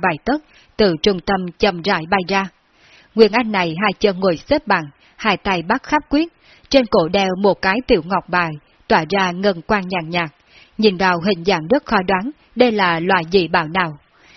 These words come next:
Nguyên Anh vừa bay lên phía trên thân thể, liền hấp thụ một lượng khí, rồi bất ngờ phun ra một đoàn lam sắc quang diệm. Đoàn quang diệm này là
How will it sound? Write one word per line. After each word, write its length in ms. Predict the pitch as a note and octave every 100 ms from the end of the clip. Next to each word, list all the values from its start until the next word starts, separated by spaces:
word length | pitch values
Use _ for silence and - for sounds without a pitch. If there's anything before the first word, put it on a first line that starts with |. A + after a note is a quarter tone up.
| _ -
Nguyên 200 | A3 F#3+
Anh 220 | G3 F3+
vừa 180 | G3 F3
bay 140 | E3+ F#3+
lên 260 | F#3+ F#3+
phía 160 | E3+ G3
trên 280 | - G#3+ F#3+
thân 180 | B3 G#3+
thể, 180 | A3 D#3+ E3 _ _ -
liền 180 | A3+ F#3
hấp 200 | D#4+ -
thụ 220 | A3 F3 F#3
một 180 | F#3+
lượng 200 | F#3+ F#3
khí, 200 | D3+ G#3 G3 D4 _ _ F#3+
rồi 160 | A3 F3
bất 180 | D4
ngờ 220 | G#3+ G3+ D#3
phun 280 | - G3+ E3
ra 220 | G3 G3 - _ -
một 240 | A3 -
đoàn 220 | F#3+ F#3+ D#3+ E3
lam 200 | G3 D#3+
sắc 340 | - - -
quang 220 | G#3+ F#3
diệm. 240 | F#3 D3+ D#3+ _ _ _ _ _
Đoàn 200 | G3 G3+ F3
quang 180 | - A3+
diệm 200 | G#3 D#3+
này 180 | F#3+ F3 D#3 _ -
là 200 | G#3